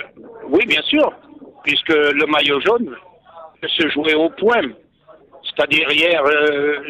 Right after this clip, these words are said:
j'ai p-, j'ai pas approfondi le, le classement hier. Je ne, j'ai pas vu les classements. Je ne sais pas si les cl-, si le peloton est classé dans le même temps que le vainqueur.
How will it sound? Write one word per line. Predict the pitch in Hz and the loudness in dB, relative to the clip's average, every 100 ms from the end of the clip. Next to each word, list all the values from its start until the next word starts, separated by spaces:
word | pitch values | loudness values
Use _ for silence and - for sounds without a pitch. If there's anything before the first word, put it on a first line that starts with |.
| 139 | -4
j'ai | 190 | -4
p-, | - 170 151 | -2 -4 -2
j'ai | 190 | 0
pas | 220 | 0
approfondi | 214 - 196 - 202 180 180 | 0 0 0 2 0 2 0
le, | 156 - _ _ _ 151 | 0 -4 _ _ _ 0
le | 160 | 2
classement | 175 165 160 165 156 | 2 -2 -2 -2 0
hier. | 143 143 135 - - - - - | 2 2 0 -2 -10 -20 -20 -8
Je | 123 | 0
ne, | 160 156 131 | 2 2 0
j'ai | 151 | 0
pas | 165 165 | 0 2
vu | 160 | 2
les | 147 | 0
classements. | - 143 - 185 202 - _ - - | 0 -2 0 0 0 -4 _ -16 -4
Je | 180 | -2
ne | 185 | -2
sais | 190 | -4
pas | 190 220 - | 0 0 0
si | 175 | 0
les | 170 | 0
cl-, | 180 156 | 0 -4
si | - - | -2 -4
le | 156 | 0
peloton | 170 160 - 202 214 - _ - | 2 0 2 -2 -2 -14 _ -2
est | 147 | 0
classé | 175 160 - 190 | 0 -2 -2 0
dans | 160 | 0
le | 156 | 2
même | 160 160 - | 0 -2 -2
temps | 190 156 | -2 0
que | 160 | 0
le | 151 | 0
vainqueur. | 147 - 156 135 | 0 0 -2 -2